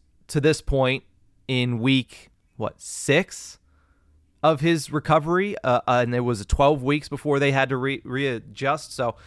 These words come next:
or reevaluate. So, uh, we'll see where Jake Guentzel is at, but again, you're trying to get ready for the beginning of the season,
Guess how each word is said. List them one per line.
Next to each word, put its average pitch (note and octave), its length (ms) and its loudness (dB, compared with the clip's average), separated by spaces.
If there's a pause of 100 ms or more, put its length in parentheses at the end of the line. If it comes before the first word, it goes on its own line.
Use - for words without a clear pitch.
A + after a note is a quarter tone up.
(340)
or B2 300 0
reevaluate. C#3+ 840 0
So, C3+ 220 2
uh, B2+ 220 4
we'll F3+ 200 4
see G3+ 200 -4
where E3+ 240 2
Jake C#3 300 0
Guentzel C3+ 340 0
is G#2 80 -6
at, C#3 240 2
but A#2 120 -4
again, B2 380 0 (380)
you're C3+ 120 -4
trying E3+ 200 2
to E3+ 60 0
get D#3+ 140 2
ready D3+ 160 2
for D3 120 -4
the C3 100 0
beginning B2 280 -2
of A#2 60 -2
the A2+ 60 -4
season, G2 520 -8